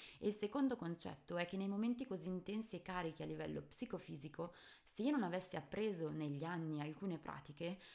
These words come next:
probabilmente avrei vissuto tutto in modo più difficile e probabilmente anche ora, a quattro giorni dal lancio della scuola,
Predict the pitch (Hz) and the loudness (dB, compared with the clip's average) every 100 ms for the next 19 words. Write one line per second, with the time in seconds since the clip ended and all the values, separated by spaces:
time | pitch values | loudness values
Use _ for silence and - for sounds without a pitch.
0 | - - 208 196 202 220 185 175 190 165 | -18 -4 2 2 4 2 2 0 0 0
1 | 160 170 - 170 170 190 185 170 160 160 | 0 -2 -4 -8 -8 -8 -4 -2 -2 -4
2 | 160 165 - 156 - 156 - 185 208 208 | -4 -6 -6 -6 -4 -4 -2 -2 0 2
3 | 220 220 170 165 190 196 170 - - - | 2 2 0 0 2 2 2 0 -8 -6
4 | - 220 185 180 185 165 175 180 - 160 | -4 -4 -4 -4 -2 -2 -2 -2 -4 -4
5 | 160 - 190 202 | -4 0 2 2